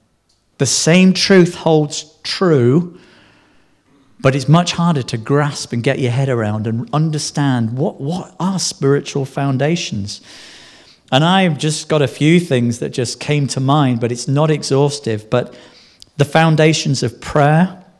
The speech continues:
faith, knowing how to fight and how to make our stand a-, against attack, how to be violent in the spiritual realm.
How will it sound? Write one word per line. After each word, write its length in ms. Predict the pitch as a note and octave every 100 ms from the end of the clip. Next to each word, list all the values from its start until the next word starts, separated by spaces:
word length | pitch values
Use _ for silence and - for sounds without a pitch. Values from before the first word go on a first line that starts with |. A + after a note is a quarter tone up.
| _ _ _ _ _ _ _ -
faith, 960 | _ - - - D3 F3 - - - - _ _ _ _ _ _ _ _
knowing 380 | - D#3 F3+ F#3
how 220 | D#3 D#3
to 180 | C#3+ -
fight 680 | B2 - C#3 D3+ G3 - - _ _ _ _ _ _ _ _ _
and 140 | A#2 A#2
how 320 | - E3 E3+
to 160 | E3+
make 320 | D#3 C#3+ C#3+ C#3+
our 80 |
stand 540 | B2+ - D3 C#3+ C#3 C3
a-, 140 | B2 -
against 520 | A2+ C3+ C3+ - -
attack, 580 | B2 - B2+ - - - _ _ _ _ _ _
how 280 | - D#3 D#3+
to 140 | D#3+
be 140 | C3+ C#3
violent 720 | A#2+ C#3 D#3+ C#3+ A#2 A2 -
in 140 | A#2
the 60 | A#2
spiritual 580 | A2+ - C3+ C3+ - G#2+
realm. 460 | A2 C3+ A#2 G2+